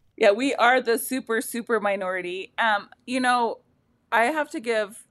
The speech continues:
the majority credit here in Utah for one thing, because I'm the president-elect of the National Hispanic Caucus of State Legislators, and so I interact with legislators from across the country.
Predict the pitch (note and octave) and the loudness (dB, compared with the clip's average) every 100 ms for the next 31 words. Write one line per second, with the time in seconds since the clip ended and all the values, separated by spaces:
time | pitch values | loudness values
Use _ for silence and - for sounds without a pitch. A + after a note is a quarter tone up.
0 | _ G#3 G#3 G3 F#3 F#3+ F#3 - G3 E3+ | _ -8 -6 -4 -2 0 -2 -4 -2 -2
1 | G3+ A3 F3 E3+ F#3 F3+ E3+ E3+ G3+ E3 | -4 -6 -4 -4 -8 -10 -12 -8 -2 -2
2 | F3+ F3 D#3+ D#3+ F3+ - F#3 E3 G3+ - | -2 -6 -4 -6 -8 -10 -10 -10 -14 -16
3 | _ - - _ _ _ _ _ - F#3+ | _ -20 -20 _ _ _ _ _ -14 -10
4 | G#3+ F3 E3+ D#3+ - - E3+ - A3+ F3+ | -6 -2 -2 -4 -14 -4 -4 -2 -2 -2
5 | G3+ E3 E3+ E3 - F3+ E3 D3 - E3 | -2 -2 0 -2 -2 -8 -6 -6 -6 -10
6 | G#3+ - E3 D#3 - D3 - - D#3+ F3 | -10 -6 -6 -6 -6 -8 -8 -14 -8 -4
7 | - F3+ - G3 F#3+ F#3 F#3+ E3 E3 F3 | 2 2 4 0 4 2 2 -4 -2 2
8 | D#3+ - - - _ - G3 F3+ F3+ E3+ | 2 0 -8 -20 _ 0 2 2 2 4
9 | D#3 - E3+ F3 E3+ - E3+ - F3+ E3 | 4 0 -4 -4 -4 -6 -6 -6 -8 -8
10 | E3 - D#3+ - D#3 - - A3 A3+ G3+ | -10 -10 -8 -2 -4 -4 -6 -4 -4 -4
11 | G3 | -4